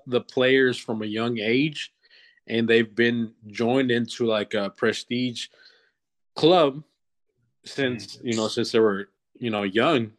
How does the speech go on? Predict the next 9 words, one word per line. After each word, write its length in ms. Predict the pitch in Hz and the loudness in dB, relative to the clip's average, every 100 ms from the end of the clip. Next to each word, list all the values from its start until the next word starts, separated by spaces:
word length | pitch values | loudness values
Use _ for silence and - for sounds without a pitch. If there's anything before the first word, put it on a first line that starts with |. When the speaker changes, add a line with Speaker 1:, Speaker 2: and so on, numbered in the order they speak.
| _ - | _ -16
Speaker 1:
So 340 | - 127 117 107 | -2 2 2 4
they, 300 | 110 113 110 | 4 2 2
they're 200 | 110 110 | 0 0
further 360 | 104 - 156 151 | 0 -2 0 0
developing, 800 | 135 113 131 147 147 120 120 113 - - _ _ - | 0 0 0 0 -2 -4 -6 -8 -16 -20 _ _ -4
you 40 | |
know, 140 | 110 | 0
their 160 | 107 104 | 2 0
skills 720 | - - 135 131 123 107 | -2 0 2 4 2 -2